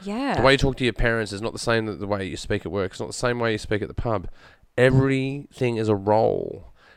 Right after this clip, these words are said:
Speaker 2: And the real thing is, you go, "Then who's the person underneath all of the roles?"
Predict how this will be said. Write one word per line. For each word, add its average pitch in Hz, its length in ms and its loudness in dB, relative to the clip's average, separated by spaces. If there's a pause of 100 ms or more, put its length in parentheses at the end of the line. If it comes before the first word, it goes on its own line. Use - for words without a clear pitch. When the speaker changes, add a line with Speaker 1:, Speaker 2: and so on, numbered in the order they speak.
(100)
Speaker 2:
And 104 160 -4
the 101 80 4
real 127 440 4
thing 110 220 0
is, 95 240 -4
you 101 80 -4
go, 98 320 0
"Then 107 220 -4
who's 175 340 0
the 170 80 0
person 131 420 0
underneath 113 640 -6
all 101 220 -2
of 95 100 -4
the 98 100 -4
roles?" - 800 -4